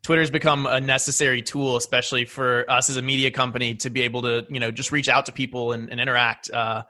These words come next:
without having such a high barrier to entry, like, you know, having to dig around, find co-, contact info, all that kind of stuff. So, a hundred percent agree. But, uh, uh, let's, let's talk then about this Stable Act and, and kinda,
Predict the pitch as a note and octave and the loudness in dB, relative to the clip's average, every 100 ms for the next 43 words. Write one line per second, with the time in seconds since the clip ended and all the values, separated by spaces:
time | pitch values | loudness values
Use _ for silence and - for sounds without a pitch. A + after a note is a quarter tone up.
0 | _ _ _ C#3+ C#3 B2+ B2+ B2 B2 C3+ | _ _ _ 2 4 4 2 2 -4 -4
1 | - B2 B2 A#2+ B2 A#2+ A#2+ A#2+ B2+ A#2 | 0 2 2 0 0 0 0 -2 -4 -6
2 | A#2+ A2+ A2 A2 - B2+ A2+ A#2+ A#2+ - | -6 -8 -10 -14 -14 -12 -10 -2 -2 -2
3 | A#2 A2+ _ _ - D3+ C#3 C#3 B2+ B2+ | -8 -8 _ _ -2 0 2 4 4 2
4 | B2+ C3+ B2 A2+ C3+ - C#3 C3 B2+ B2 | 0 -2 -2 -2 -10 -2 -2 2 0 0
5 | B2+ B2 A#2+ A#2+ C3+ A#2+ A#2 A2 A#2+ - | -6 -2 0 2 2 0 -4 -6 -8 -4
6 | C#3 B2 A2+ _ _ _ D3+ E3 F#3 D3 | 0 0 -2 _ _ _ 2 2 2 0
7 | - C3+ A#2 C#3 A2+ - _ _ _ D3 | -2 -2 0 -2 -2 -8 _ _ _ 4
8 | D3 C#3 C3+ C#3 C3+ F3 - - _ _ | 6 6 6 4 6 4 2 -8 _ _
9 | _ E3 A3+ - F#3 F#3+ F3 E3+ D#3+ C#3 | _ -2 -2 2 2 2 0 2 2 4
10 | C#3 D#3 - C#3 C3 - B2+ B2 B2 A2+ | 6 6 2 -4 -2 0 0 2 2 0
11 | - C3 B2+ C3+ B2+ C#3 C#3 | -4 -6 -4 -6 -4 0 2